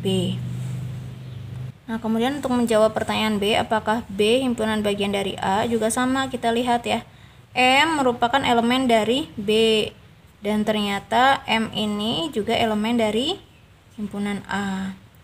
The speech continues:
Kemudian U merupakan, eh, elemen dari himpunan B. Dan ternyata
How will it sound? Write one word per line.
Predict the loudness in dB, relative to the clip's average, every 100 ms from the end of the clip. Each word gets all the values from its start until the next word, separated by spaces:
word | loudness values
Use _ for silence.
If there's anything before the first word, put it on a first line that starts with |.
| -16 -4
Kemudian | 0 0 0 -2
U | -2 0 0 0 -2 -10 -20 -20 -20 -20 -18 -4
merupakan, | 0 0 0 2 2 2 -4 -8 -14 -20 -20 -2
eh, | 2 4
elemen | 4 4 2 0 2
dari | 4 4 2
himpunan | 0 0 0 2
B. | 4 6 6 6 4 0
Dan | 0 0
ternyata | -2 -2 -2 -4 -2 2 2 2